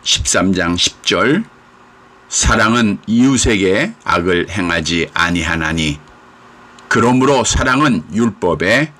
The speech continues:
완성이니라." 야고보서 이 장 팔 절,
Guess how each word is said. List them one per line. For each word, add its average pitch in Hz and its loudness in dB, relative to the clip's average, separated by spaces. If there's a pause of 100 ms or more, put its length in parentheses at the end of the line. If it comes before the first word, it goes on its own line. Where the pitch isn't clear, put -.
(120)
완성이니라." 78 -2 (1500)
야고보서 95 2
이 110 2
장 92 -2
팔 151 -2
절, 147 0